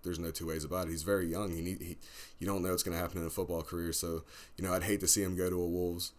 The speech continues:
You know, I would prefer that he would come to the Villa. Obviously, he's a great talent, but, like, there's, there's no guarantee that, "Okay, yeah, he's on the transfer list for Chelsea. Uh, he must be coming to the Villa."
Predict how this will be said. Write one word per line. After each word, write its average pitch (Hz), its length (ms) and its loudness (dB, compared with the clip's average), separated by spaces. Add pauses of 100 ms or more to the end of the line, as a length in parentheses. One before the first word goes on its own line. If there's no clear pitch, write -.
(320)
You 87 80 -4
know, 87 120 2
I 85 80 4
would 87 200 2
prefer 87 320 0
that 82 80 0
he 85 80 2
would 80 120 -2
come 90 140 -2
to 85 80 0
the 78 80 -2
Villa. 85 260 0
Obviously, 87 480 2
he's 82 140 0
a 82 60 -4
great 80 220 0
talent, 95 360 0
but, 82 120 -4
like, 76 180 -4
there's, 95 240 2
there's 101 280 2
no 98 140 4
guarantee 92 500 2
that, - 160 0
"Okay, 107 320 4
yeah, 101 260 4
he's 98 200 -2
on 101 100 4
the 95 80 0
transfer 95 360 0
list 95 180 0
for 90 60 -4
Chelsea. 95 440 2 (100)
Uh, 87 100 2
he 87 100 0
must 95 200 2
be 92 80 -2
coming 90 220 -2
to 90 80 -2
the 82 80 -2
Villa." 87 300 2